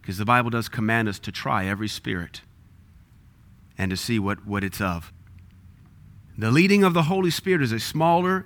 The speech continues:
quieter, less spectacular event than it has perhaps been made out to be in years past. But what exactly does this look like? That's what we're gonna cover. A promise for more truth, Jesus indicated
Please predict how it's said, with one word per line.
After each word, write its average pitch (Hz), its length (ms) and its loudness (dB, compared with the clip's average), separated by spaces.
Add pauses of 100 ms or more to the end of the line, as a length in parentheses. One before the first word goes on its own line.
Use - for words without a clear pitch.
quieter, 151 760 0 (320)
less 147 320 2
spectacular 165 920 -4
event 120 440 0 (580)
than 117 180 2
it 120 80 2
has 117 160 0
perhaps 123 460 -2
been 113 180 0
made 117 220 0
out 101 300 0
to 104 120 -8
be 95 380 -2
in 98 160 -2
years 95 280 -2
past. 87 520 -4 (600)
But 104 220 -4
what 131 480 2
exactly 110 560 -2
does 98 220 -2
this 95 220 -6
look 95 180 -8
like? 73 180 -8 (180)
That's 92 200 -6
what 104 60 -4
we're 101 60 -4
gonna 101 140 -2
cover. 101 300 -4 (1000)
A - 60 -10
promise 175 400 6
for 165 140 2
more 170 180 6
truth, 220 400 0
Jesus 156 380 2
indicated 156 560 0